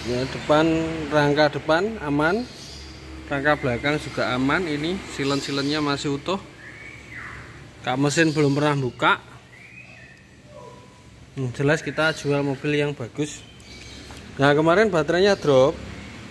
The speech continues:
terus kita belikan yang baru. Jadi kita nggak pernah pakai baterai yang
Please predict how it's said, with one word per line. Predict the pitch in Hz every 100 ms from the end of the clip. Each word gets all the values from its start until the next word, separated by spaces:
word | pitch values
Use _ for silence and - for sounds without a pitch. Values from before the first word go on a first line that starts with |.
| - - - - -
terus | 180 190
kita | 196
belikan | 185 160 185
yang | 180 156
baru. | 139 113 110 104 - - - - - - - - - -
Jadi | 135 147 185 180
kita | 185
nggak | 170 131
pernah | 147 175
pakai | 165 151 180 - - - -
baterai | - 135 127 180 185
yang | 180 202 214